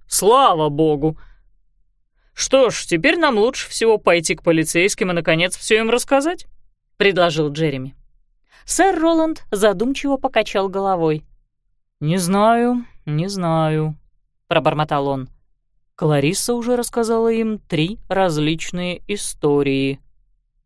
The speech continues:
«Нет, подождите», вдруг вмешалась Кларисса. «Мне пришла в голову одна мысль. Хьюго, как назывался магазин мистера Селлана?» «Ну, как антикварный магазин», неуверенно ответил Хьюго.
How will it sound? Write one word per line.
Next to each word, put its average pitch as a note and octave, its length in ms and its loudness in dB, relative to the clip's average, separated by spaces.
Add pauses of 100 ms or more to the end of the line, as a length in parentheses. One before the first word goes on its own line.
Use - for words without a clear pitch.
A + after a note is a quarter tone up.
«Нет, C#4 360 0 (640)
подождите», F#3 600 0 (480)
вдруг E3 300 -4
вмешалась D#3 440 -2
Кларисса. D#3 540 -6 (340)
«Мне B3+ 200 4
пришла C4+ 280 2
в A#3+ 80 -6
голову D#4+ 300 2
одна C4+ 220 2
мысль. G#3 420 -2 (540)
Хьюго, C4 540 0 (360)
как F#4+ 240 4
назывался F4+ 480 0
магазин D4+ 520 2
мистера D#4+ 380 0
Селлана?» F3 560 0 (1200)
«Ну, E3 460 0
как - 560 -2 (180)
антикварный F#3 680 2
магазин», D3 520 -4 (560)
неуверенно D3+ 560 0
ответил D#3+ 380 -2
Хьюго. D3+ 400 -6